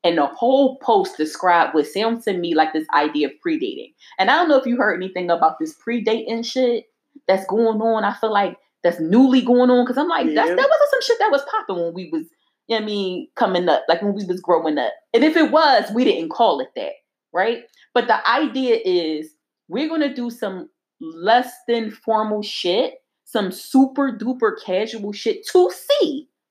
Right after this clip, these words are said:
Speaker 1: if we want to actually go on a formal date, right? So I'm a, I'm gonna hit you up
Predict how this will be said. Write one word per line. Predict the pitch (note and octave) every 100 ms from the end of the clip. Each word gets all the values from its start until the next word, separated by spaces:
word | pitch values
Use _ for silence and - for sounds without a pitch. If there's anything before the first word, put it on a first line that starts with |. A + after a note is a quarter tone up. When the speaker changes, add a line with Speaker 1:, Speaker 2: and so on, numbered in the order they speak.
| _ _ _ -
Speaker 1:
if | D4 D#4+ A3
we | B3+
want | G3 G#3+ -
to | G#3+ -
actually | F3 F3 - E3+
go | - E3 D#3 -
on | D#3+ C#3 A#2+ B2+ - _ -
a |
formal | C3+ D3 D#3 C3+
date, | - - - _ _ _ _ _ _ _ _ _ _ -
right? | G#3+ A3+ - -
So | - A#3 G3 F#3 - _
I'm | - C#4+
a, | E4+ -
I'm | B3
gonna | D4+
hit | - F4+ -
you | E4 D4+
up | D4 A3+